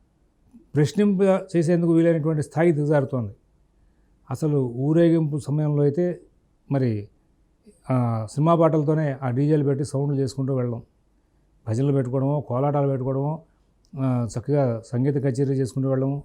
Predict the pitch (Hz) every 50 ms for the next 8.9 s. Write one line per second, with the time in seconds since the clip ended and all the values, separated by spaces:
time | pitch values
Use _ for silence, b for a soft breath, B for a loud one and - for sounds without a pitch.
0 | - 127 127 135 135 131 143 151 175 147 139 156 160 147 131 _ _ _ _ _
1 | _ _ _ _ _ _ _ _ _ _ _ _ _ _ _ _ _ _ _ _
2 | _ _ _ - - 127 135 139 156 147 147 143 139 135 135 135 131 117 - -
3 | _ _ 131 135 143 143 147 143 143 147 147 147 147 160 - _ _ _ _ _
4 | _ _ _ _ _ - - - - 131 131 147 147 156 156 160 156 156 147 147
5 | 120 - - _ _ - 131 135 139 143 160 170 165 160 170 165 160 165 - 160
6 | - - _ - 127 113 123 139 160 165 175 175 170 147 160 170 165 160 175 190
7 | - - _ _ _ _ _ _ _ _ _ _ _ _ - - 131 147 165 156
8 | 180 175 170 170 170 151 156 139 113 113 143 151 151 156 160 160 143 117 -